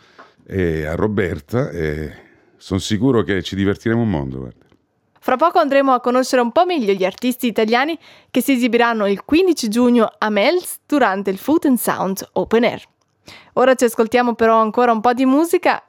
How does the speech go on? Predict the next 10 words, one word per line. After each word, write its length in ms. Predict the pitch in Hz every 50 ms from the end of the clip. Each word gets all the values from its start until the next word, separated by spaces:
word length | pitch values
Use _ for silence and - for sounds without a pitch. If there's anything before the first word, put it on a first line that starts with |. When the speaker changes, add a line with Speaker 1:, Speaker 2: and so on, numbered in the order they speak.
| _
Speaker 2:
anche 540 | - - 240 220 220 226 214 220 196 - - -
ovviamente 560 | 226 233 220 233 226 226 240 247 247 233 240
italiana. 600 | 233 196 254 233 233 247 247 254 302 339 330 294 - - - _ _ _ -
Questo 360 | - 240 233 - - 233 208
è 200 | - - 185 202 185
Zucchero 560 | - 240 320 - - - 415 403 - - _ -
con 260 | - 214 196 185 - -
Bacco 440 | 269 233 185 175 - _ - 240
per 180 | 240 - 320 339
Bacco. 480 | 262 - - - _ - - - _